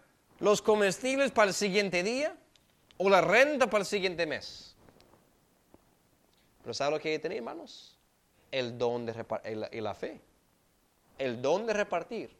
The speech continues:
Sabiendo que Dios de una u otra manera iba a proveer para ella. Y así fue.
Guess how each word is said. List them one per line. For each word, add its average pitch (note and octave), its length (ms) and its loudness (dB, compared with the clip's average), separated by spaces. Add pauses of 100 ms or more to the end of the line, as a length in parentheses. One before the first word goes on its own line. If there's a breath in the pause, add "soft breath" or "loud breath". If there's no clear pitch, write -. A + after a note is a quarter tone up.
(420 soft breath)
Sabiendo B3+ 680 6
que G#3+ 220 8
Dios B3+ 520 4
de A3 160 8
una E4 460 6
u A3 100 6
otra C4+ 300 8
manera G#3 680 2 (160)
iba C4+ 300 2
a C4 100 2
proveer G#3+ 480 4
para G#3 200 0
ella. D4 420 2 (1000)
Y A3 120 0
así E4 220 4
fue. G#4 280 -2